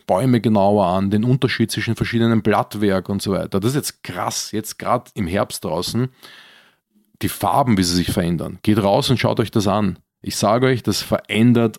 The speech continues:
euer Leben und eure Gesundheit, eure körperliche Gesundheit und eure geistige Gesundheit. Leute, ich bin schon wieder am Ende. Ähm,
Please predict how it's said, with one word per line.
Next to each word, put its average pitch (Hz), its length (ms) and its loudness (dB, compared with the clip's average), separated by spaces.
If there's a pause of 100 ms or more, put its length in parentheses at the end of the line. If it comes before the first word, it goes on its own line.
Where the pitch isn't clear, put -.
euer 95 500 0
Leben 92 480 2 (200)
und 147 420 2 (480)
eure 98 180 2
Gesundheit, 104 600 0 (160)
eure 80 180 -6
körperliche 113 500 2
Gesundheit 113 540 2 (180)
und 95 160 -2
eure 95 180 4
geistige 90 460 -4
Gesundheit. 87 560 -8 (1200)
Leute, 120 360 2 (200)
ich - 80 -16
bin 123 140 2
schon 131 120 2
wieder 131 160 4
am 127 80 2
Ende. 101 380 4 (380)
Ähm, 117 920 2